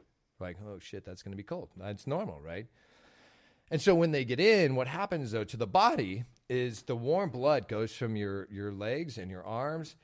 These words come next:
and th-, everything constricts in your, the blood vessels and veins in your body, in your, your arms and legs constrict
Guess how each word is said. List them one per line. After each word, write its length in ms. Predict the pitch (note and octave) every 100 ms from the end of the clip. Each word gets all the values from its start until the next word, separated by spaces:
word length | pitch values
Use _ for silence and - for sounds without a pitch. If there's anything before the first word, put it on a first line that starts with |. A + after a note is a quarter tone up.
| _ -
and 220 | G#2+ A2
th-, 220 | B2 G2+ -
everything 320 | C#3 E3+ D3+
constricts 640 | C3 A#2+ - D#3+ E3 -
in 120 | - A#2
your, 240 | A2 G#2+
the 100 | G2+
blood 240 | G#2+ A2+
vessels 520 | A2+ B2 A#2+ A#2 A2+ G2
and 80 |
veins 260 | G#2 A#2+ A2+
in 60 | G2
your 100 | F#2
body, 460 | G#2 A2+ A2 G#2+
in 100 | G#2
your, 220 | G#2+ F#2+ -
your 180 | G2+ G#2
arms 340 | A#2 B2 G#2+
and 80 | G2
legs 320 | E3 E3 A#2+
constrict 540 | - A2+ - F3 -